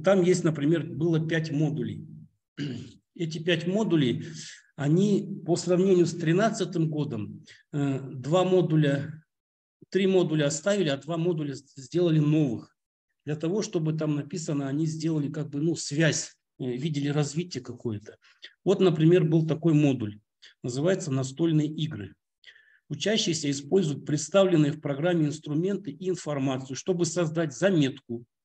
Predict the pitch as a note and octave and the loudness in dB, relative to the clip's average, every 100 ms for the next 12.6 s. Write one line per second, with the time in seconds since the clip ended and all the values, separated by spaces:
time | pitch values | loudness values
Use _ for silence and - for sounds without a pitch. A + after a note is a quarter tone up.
0 | _ _ _ _ _ _ - D#3 F#3+ F3+ | _ _ _ _ _ _ -6 -2 0 0
1 | F3 E3+ D#3+ F3 D#3+ F3 D#3 F3+ E3+ E3+ | 2 0 2 2 0 -4 -8 -8 -8 -6
2 | D#3 B2+ D#3 D#3+ D#3 B2 - - G#3+ D3 | -6 -2 2 2 2 -2 -4 -2 0 0
3 | - - _ _ _ D#3 D#3 D#3+ D#3 D#3+ | -2 -10 _ _ _ 0 2 2 2 2
4 | G#3 F#3+ - D#3 D3 F3 F3 C3 D#3 F#3 | 0 -4 -6 -2 0 2 2 0 -4 -6
5 | C#3+ C3+ C3 - F3 D#3+ D#3 D#3+ D#3 A#2 | -6 -6 -8 -2 2 2 2 0 -4 -4
6 | G#2+ G#2 _ C#4 G3 D#3+ D3 C3+ F3 C3 | -8 -14 _ -10 -8 -6 -6 -4 -2 -2
7 | - C3+ - A#2+ B2+ D3 G3 - - A#2 | -4 -12 -12 -16 -10 -6 -6 -6 -12 -12
8 | A2+ A#2+ A#2+ A2+ B2+ - F#3 D3 A#2 A2 | -12 -12 -12 -12 -10 -2 0 0 -2 -6
9 | A2 G2+ G2 _ A#2+ G#2 G2+ _ _ _ | -10 -14 -18 _ -10 -10 -14 _ _ _
10 | F3+ F3+ D#3 C3+ A2+ A2+ E3 F#3+ D#3+ F3+ | -2 0 -2 -2 -4 -6 -4 0 2 0
11 | D#3+ D#3 D3 B2 A#2+ - D#3+ C#3 A#2+ A2 | 0 -4 -4 -6 -6 -6 -2 -2 -4 -6
12 | G#2+ G#2+ G2+ A2 F#2+ G2+ | -8 -10 -14 -16 -16 -16